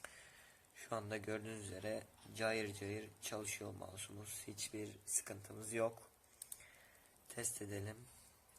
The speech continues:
Güzel bir şekilde çalışıyor şu anda. Bakalım şöyle test edelim YouTube'dan. Aynen tekerleğimiz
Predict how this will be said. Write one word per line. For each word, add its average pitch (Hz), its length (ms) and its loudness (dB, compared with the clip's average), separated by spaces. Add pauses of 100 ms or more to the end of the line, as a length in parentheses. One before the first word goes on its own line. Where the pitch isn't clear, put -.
(120)
Güzel 107 300 -2
bir - 40 -2
şekilde - 420 -4 (260)
çalışıyor 104 500 -2
şu 101 200 -6
anda. 110 460 -4 (2250)
Bakalım 101 420 -6
şöyle - 300 -8 (760)
test - 360 -16
edelim - 200 -14 (160)
YouTube'dan. - 680 -8
Aynen 101 380 -4 (160)
tekerleğimiz - 960 -6